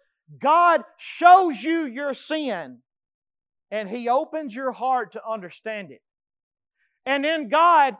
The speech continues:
gives you a knowledge to understand your sin. And as He renews this mind and He gives you a new heart, now I have desire to follow Him. That's repentance.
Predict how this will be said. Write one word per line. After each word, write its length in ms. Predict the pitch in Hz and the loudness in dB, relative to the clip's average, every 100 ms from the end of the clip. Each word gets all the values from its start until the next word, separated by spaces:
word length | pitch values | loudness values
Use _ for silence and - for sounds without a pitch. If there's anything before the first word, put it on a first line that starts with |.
| _ _ _ _ _ 160 | _ _ _ _ _ -8
gives 420 | 151 349 339 220 | 0 0 0 0
you 200 | 330 311 | 2 2
a 160 | 262 247 | 0 -2
knowledge 840 | 233 247 302 359 311 208 170 - | -4 0 4 6 6 2 -4 -10
to 220 | - 262 262 | -8 -4 -4
understand 920 | 262 262 - - 330 392 381 262 165 | -4 -8 -12 -4 -2 0 0 -2 -8
your 140 | 208 | -10
sin. 580 | - - 220 170 127 _ _ _ _ _ _ _ _ _ 190 | -10 -12 -12 -14 -20 _ _ _ _ _ _ _ _ _ -12
And 160 | 208 | -6
as 220 | 220 220 | -6 -6
He 120 | 240 220 | -8 -12
renews 600 | 208 202 233 269 247 220 | -14 -12 -10 -10 -12 -12
this 260 | 254 - | -14 -14
mind 520 | 214 226 220 185 165 151 | -12 -10 -8 -10 -14 -20
and 120 | 170 | -20
He 100 | 175 | -20
gives 340 | 131 220 202 | -14 -14 -14
you 180 | 196 233 | -20 -14
a 60 | 190 | -14
new 240 | 190 202 | -14 -16
heart, 400 | 165 214 175 135 _ _ _ _ | -6 -4 -4 -8 _ _ _ _
now 340 | 160 202 226 202 | -12 -8 -6 -6
I 160 | 190 | -8
have 300 | 196 190 143 | -10 -14 -14
desire 640 | 175 160 165 196 196 170 147 | -16 -12 -6 -4 -4 -6 -10
to 80 | 151 | -18
follow 400 | _ 175 170 160 | _ -12 -12 -14
Him. 300 | 170 180 131 | -16 -20 -12
That's 300 | 156 240 247 | -8 -8 -10
repentance. 640 | 180 180 226 226 117 _ | -18 -16 -18 -18 -20 _